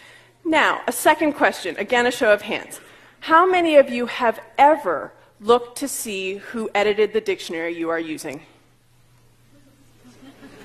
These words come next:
Okay, <laughs> many fewer.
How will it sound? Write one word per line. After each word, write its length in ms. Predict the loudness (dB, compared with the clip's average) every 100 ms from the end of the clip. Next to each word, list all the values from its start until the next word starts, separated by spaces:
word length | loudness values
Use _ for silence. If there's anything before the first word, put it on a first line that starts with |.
| -18 -16 -14 -12 -12 -12 -12 -12 -12 -12 -12 -12 -12 -12 -14 -16 -16 -20 -20 -20 -20 -14 -2
Okay, 440 | 2 4 4 0 -2 -4 -2
<laughs> 200 | -4 -4
many 400 | -2 2 2 2
fewer. 500 | -2 -2 0 2 0